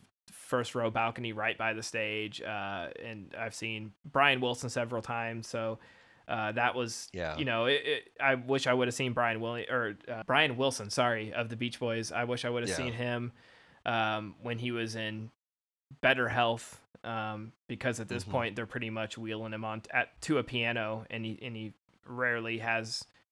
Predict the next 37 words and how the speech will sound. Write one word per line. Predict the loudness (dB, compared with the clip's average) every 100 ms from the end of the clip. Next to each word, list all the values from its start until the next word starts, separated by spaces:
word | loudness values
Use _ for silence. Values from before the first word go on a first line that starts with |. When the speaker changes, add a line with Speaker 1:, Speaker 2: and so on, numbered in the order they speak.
| _
Speaker 1:
many | -4 -2 0 0
of | 0 -4 -6
the, | -6 -2
uh, | -2 -2 -6 -12 _ -4
I |
mean, | 0
he, | 0
he | 2 2
barely | 4 4 2
s-, | -4
even | -6 -6 -6
sings. | -2 -2 -2 -4
He's | -6 -6
just | -6
sort | -6 -6
of | -8 -10 _ _ _ _ _ -18 -12
there | 2 4 6 4
with | 0
a | 0
band, | 0 0 0 -2 -6 -4
but, | -2 -2
uh, | -2 -2 -2 -4 -10 _
you | -10
know, | -6 -6
just | -8 -12
to | -8
check | 0 0 0
it | -2
off | -2 -4
the |
list, | -4 -4 -4 -10 -6
I've, | -6 -6 -6
I've | -6 -6 -6
gotten | -6 -6
to |
see | -10 -10
him | -8 -10 -10